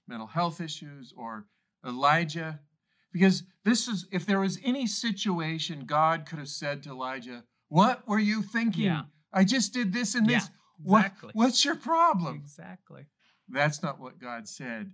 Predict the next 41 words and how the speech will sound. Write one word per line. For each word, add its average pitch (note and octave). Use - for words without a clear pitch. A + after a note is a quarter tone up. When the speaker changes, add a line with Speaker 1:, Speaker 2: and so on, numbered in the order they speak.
Speaker 1:
And A#2+
I D3+
would D3+
really G#3
encourage, D#3
a-, C#3+
as C#3+
we're C3
wrapping C3+
it B2+
out, B2+
and C3
have B2
you B2
close C3+
it A#2+
with B2
prayer. C3+
There's D3+
a C#3+
really D#3+
great D#3+
quote C#3
in F#3
the D#3
lesson C#3+
study. A#2+
I A#2
encourage C#3+
people B2
to G#2
check B2
it B2
out. A#2+
And B2
I C3
think D3
it's C#3+
from B2
Heavenly A#2
Places, A2+